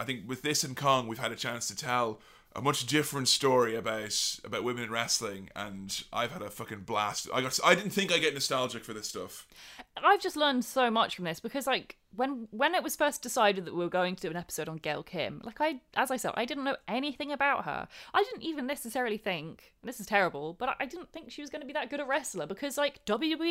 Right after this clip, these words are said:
Speaker 2: E don't talk about her. And
Speaker 1: Mm.
Speaker 2: I gr-, I grew up, grew up in the last five years on W W E and their narrative storytelling of how things have gone.
Speaker 1: And also going back to the past, like, I remember watching the Trish episode and just being kinda like,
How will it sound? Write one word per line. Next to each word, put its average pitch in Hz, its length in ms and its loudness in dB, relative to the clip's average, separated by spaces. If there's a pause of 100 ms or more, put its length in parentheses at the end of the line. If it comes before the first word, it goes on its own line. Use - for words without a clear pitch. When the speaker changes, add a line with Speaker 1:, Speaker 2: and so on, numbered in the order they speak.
Speaker 2:
E 311 120 -6
don't 240 300 2 (100)
talk 302 260 0
about 196 280 6
her. 139 280 2 (340)
And 247 360 2
Speaker 1:
Mm. - 40 -12 (100)
Speaker 2:
I 233 440 4 (120)
gr-, 185 160 -8 (240)
I 196 100 4
grew 208 440 2
up, 233 300 6 (200)
grew 180 180 0
up 214 160 -2
in 190 60 -2
the 185 80 -2
last 185 280 -2
five 175 220 2
years 175 280 2
on 208 360 4
W 190 260 2
W 254 280 -2
E 247 300 2
and 190 240 0
their 214 300 4
narrative 202 920 2
storytelling 269 880 -2
of 240 100 -4
how 247 260 4
things 247 260 -2
have 220 160 -4
gone. 220 420 6
Speaker 1:
And 170 140 4
also 202 280 6
going 180 240 0
back 175 200 8
to 170 80 -6
the 160 80 -6
past, 151 340 2
like, 139 100 0
I 139 100 8
remember 147 260 4
watching 127 300 2
the 113 60 -4
Trish 151 320 4
episode 113 520 -2
and 113 160 -6
just 113 180 -4
being 127 120 -6
kinda 110 160 -6
like, 104 220 -10